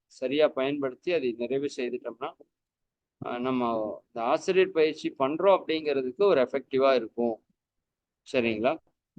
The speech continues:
அந்த விதத்துல இப்ப நம்ம அந்த அசைன்மெண்ட் கொடுக்கறது, பாடல் பாடி எழுதி அனுப்புறது, ஆ, குறிப்பா அந்த தியானம் நடத்துறது, இதுல எல்லாம் ஏதாவது கொஞ்சம் விடுபட்டு இருந்தது அப்படின்னா,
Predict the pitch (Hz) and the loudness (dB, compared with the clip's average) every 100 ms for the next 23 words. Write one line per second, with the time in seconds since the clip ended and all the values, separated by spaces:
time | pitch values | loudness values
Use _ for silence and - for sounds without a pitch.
0 | - - 127 135 135 151 151 143 185 208 | -18 -4 2 4 6 4 4 2 2 0
1 | - 123 131 127 120 113 113 110 156 147 | -6 -4 -2 0 0 0 -2 0 0 2
2 | 143 135 - 131 131 123 127 151 165 - | -2 -4 -6 -4 -2 0 2 0 -2 -12
3 | _ _ _ _ - 135 160 160 143 113 | _ _ _ _ 4 8 8 8 6 2
4 | - _ _ _ _ _ 127 131 131 131 | -4 _ _ _ _ _ 2 4 6 6
5 | 131 131 120 123 127 120 120 135 - _ | 6 4 2 0 -4 -2 0 -2 -4 _
6 | _ _ _ _ - 123 117 113 113 110 | _ _ _ _ -10 -6 -4 -2 -2 -2
7 | 107 107 104 104 - _ _ _ _ 151 | -4 -8 -10 -14 -20 _ _ _ _ -4
8 | 165 160 143 123 120 120 139 175 165 120 | 2 6 6 4 2 4 6 6 4 2
9 | _ _ _ _ 123 123 - 131 123 120 | _ _ _ _ 0 0 2 0 2 0
10 | 113 123 127 131 151 127 131 151 156 - | 0 -2 2 4 6 6 4 2 0 -10
11 | 127 123 123 151 156 135 127 127 127 113 | -6 -4 -4 -2 -2 -2 -4 -2 -2 -4
12 | 107 120 180 | -10 -10 -12